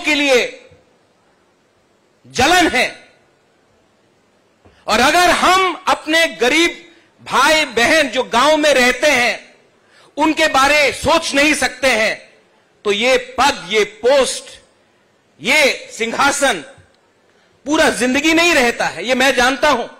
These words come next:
मैंने देखा है। तो हमारा दायित्व, कर्तव्य बनता है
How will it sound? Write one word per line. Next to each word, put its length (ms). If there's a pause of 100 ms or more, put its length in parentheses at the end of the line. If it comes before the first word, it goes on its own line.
(840)
मैंने 200
देखा 340
है। 260 (1500)
तो 60
हमारा 440
दायित्व, 460
कर्तव्य 580
बनता 320
है 400